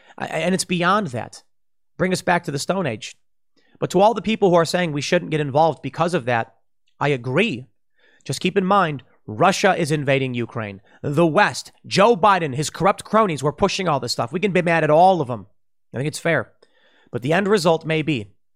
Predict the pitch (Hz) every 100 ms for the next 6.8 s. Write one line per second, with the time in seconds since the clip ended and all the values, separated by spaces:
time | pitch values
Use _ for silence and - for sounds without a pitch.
0 | _ - 156 170 143 180 175 151 139 _
1 | _ _ _ _ _ _ _ 165 165 -
2 | 160 151 147 151 139 127 _ _ _ -
3 | 120 135 131 120 135 127 110 101 _ _
4 | _ _ _ _ _ - 170 131 190 -
5 | - 196 175 226 220 226 165 151 135 _
6 | _ _ - 151 139 151 156